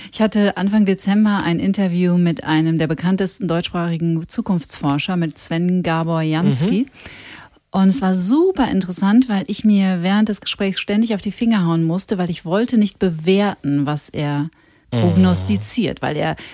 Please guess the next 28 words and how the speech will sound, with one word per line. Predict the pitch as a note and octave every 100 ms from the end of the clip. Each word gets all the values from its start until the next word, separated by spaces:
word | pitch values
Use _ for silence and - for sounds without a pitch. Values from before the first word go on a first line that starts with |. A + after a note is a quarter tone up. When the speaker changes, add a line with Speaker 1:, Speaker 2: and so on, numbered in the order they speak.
| - - _
Speaker 1:
die | - F#3 -
Arbeit | E3 F#3+ G3+
der | F#3+ F3
Zukunftsforscher | - F#3 G3 - - F#3+ G3+
basiert | F#3 F3+ E3 F3+ F3+
ja | G3
auf | F3+ F3
Wahrscheinlichkeitsberechnung, | G3 - G3 G3 F3 - D#3 C3 - A3 - C#3 C3 - A#2+ - D3
ne? | G3+
Speaker 2:
Mhm. | C#4
Speaker 1:
Also | E3+ D#3+
die | E3+
sind | D#3+ F3
halt | E3+ D3
sehr | E3+ D#3+
dran | E3 D#3
am | D3
Trend | - G3+ A#3 C4 C#4
und | - E3 D#3+ - - -
sind | - F3 E3+
viel | F3
im | D#3+
Silicon | D3+ E3 D#3+ F3 E3+
Valley | G#3+ C4 C4+ C4 B3+
und | - D#3
forschen | - B3 C#4+ - A#3+ A#3+
und | - G3 F#3+
so. | -